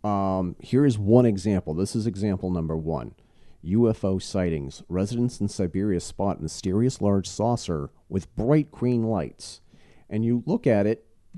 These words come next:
and it was just like, uh, you know what? That, uh, that could be, that could be some kind of cloud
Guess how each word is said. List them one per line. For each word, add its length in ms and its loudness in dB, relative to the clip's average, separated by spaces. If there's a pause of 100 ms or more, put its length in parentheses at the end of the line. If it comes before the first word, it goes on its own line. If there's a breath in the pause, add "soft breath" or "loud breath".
and 160 -2
it 100 -4
was 180 -4
just 220 -4
like, 440 -2 (220)
uh, 600 -8 (300)
you 140 -2
know 100 2
what? 300 -4 (280)
That, 200 -4
uh, 1000 -8 (280)
that 220 2
could 200 -2
be, 180 0
that 160 2
could 120 -8
be 100 0
some 200 -2
kind 140 -2
of 80 -4
cloud 480 -2